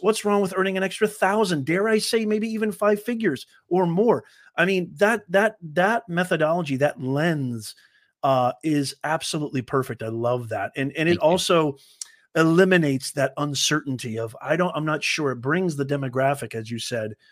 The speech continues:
Speaker 1: so aptly, uh, uh, alive. It's, it's a living, breathing thing.
Speaker 2: You know what else
Speaker 1: I love
Speaker 2: happens,
Speaker 1: that, Pat.
Speaker 2: Nez, with, with
Speaker 1: Yeah.
Speaker 2: this?
Speaker 1: Yeah.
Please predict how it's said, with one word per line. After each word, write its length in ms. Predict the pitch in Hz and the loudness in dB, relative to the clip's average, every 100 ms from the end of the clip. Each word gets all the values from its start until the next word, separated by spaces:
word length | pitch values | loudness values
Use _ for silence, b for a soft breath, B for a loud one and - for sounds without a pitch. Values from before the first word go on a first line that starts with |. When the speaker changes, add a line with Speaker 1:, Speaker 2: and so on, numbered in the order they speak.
| b _ | b _
Speaker 1:
so 260 | - 143 - | -2 0 2
aptly, 500 | 135 139 127 117 123 | 0 0 -4 -4 -4
uh, 80 | 127 | -2
uh, 340 | 110 123 123 - | -2 -2 -4 -2
alive. 680 | 131 123 135 135 - - - | 0 4 4 2 -4 -10 -12
It's, 280 | 127 - - | -6 -4 -4
it's 140 | 139 | -4
a 60 | 131 | 0
living, 360 | 131 135 135 | 4 4 2
breathing 380 | 117 131 123 113 | -2 -4 -4 -6
thing. 320 | 104 127 110 127 | -10 -12 -12 -10
Speaker 2:
You 80 | |
know 80 | 165 | -8
what 100 | 196 | -4
else 120 | 160 | 2
Speaker 1:
I 60 | 160 | 4
love 260 | 175 190 165 | 6 6 6
Speaker 2:
happens, 0 | |
Speaker 1:
that, 180 | 135 | 4
Pat. 120 | 180 185 | 2 -2
Speaker 2:
Nez, 140 | 175 - | -4 -6
with, 200 | 151 165 | -2 -2
with 140 | 160 151 | 2 4
Speaker 1:
Yeah. 60 | |
Speaker 2:
this? 420 | 170 170 - - - _ _ | 4 0 -6 -12 -12 _ _
Speaker 1:
Yeah. 180 | 156 | 4